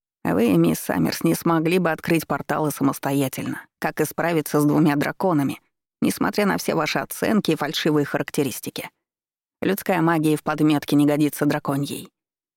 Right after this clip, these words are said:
Так что ваша история не стоит и выеденного яйца. Советую остальным лордам-попечителям принять во внимание версию глубоко уважаемого многими лорда Эсгарона, носителя гордого имени и славных традиций».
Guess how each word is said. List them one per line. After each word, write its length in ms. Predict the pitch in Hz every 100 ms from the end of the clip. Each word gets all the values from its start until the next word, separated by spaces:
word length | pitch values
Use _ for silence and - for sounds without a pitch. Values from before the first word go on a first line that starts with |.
| _
Так 180 | - -
что 200 | - 220
ваша 240 | 233 220
история 340 | 202 - 208 185
не 120 | 180
стоит 300 | - - 160
и 20 |
выеденного 480 | 160 160 151 151 147
яйца. 560 | 147 160 160 - - - _ _ _ _ _
Советую 520 | - 180 185 - 165 147
остальным 440 | - 151 147 170
лордам-попечителям 1080 | 165 180 170 170 156 151 - - - 160 147
принять 420 | 147 143 147 -
во 80 | 156
внимание 500 | 160 160 156 170 160
версию 440 | 143 - - 156
глубоко 440 | 165 151 156 -
уважаемого 720 | 156 147 151 147 175 170 160 156
многими 560 | 156 147 156 165 160
лорда 440 | 147 143 151 160 160
Эсгарона, 600 | 156 147 147 180 - - _ _ -
носителя 580 | - - 170 190 175
гордого 480 | 147 151 185 185 156
имени 540 | 147 165 180 190 156 147
и 20 |
славных 420 | - 143 165 151
традиций». 760 | 147 143 165 185 - 110 -